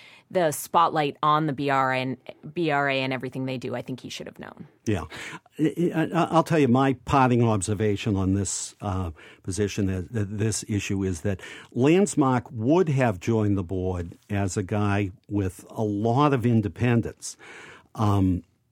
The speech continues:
Speaker 2: I, I think now there'll be, you know, a subtle pull, uh, for him to be a little closer to the mayor.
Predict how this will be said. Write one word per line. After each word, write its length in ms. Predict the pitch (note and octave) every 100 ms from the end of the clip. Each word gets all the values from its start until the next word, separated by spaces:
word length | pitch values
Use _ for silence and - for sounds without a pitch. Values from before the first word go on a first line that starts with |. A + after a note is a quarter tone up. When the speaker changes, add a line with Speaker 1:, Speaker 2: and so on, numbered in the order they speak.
| _ _ -
Speaker 2:
I, 180 | C3+ -
I 180 | - C3
think 380 | A#2 E3+ C3+ -
now 320 | D3+ E3+ F3
there'll 220 | B2+ C#3
be, 380 | B2+ C3 A#2+ A2 - _ _ E3+ - - _ _ C#3 - -
you 140 | B2
know, 240 | A2 G2 - - -
a 80 | A#2
subtle 440 | - E3 D3+ A#2
pull, 640 | - - F#3 C#3 G2+ A#2+ - _ - - _ _ -
uh, 420 | A2+ G#2+ G#2 G2+ G2 -
for 180 | - C3
him 260 | C3 C3
to 120 | B2+ G#2+
be 380 | B2 A#2+ B2
a 60 | B2+
little 260 | A#2 A#2+ A#2+
closer 520 | - C3+ B2 B2+ A#2
to 160 | -
the 80 | A#2+
mayor. 380 | A#2 B2+ C#3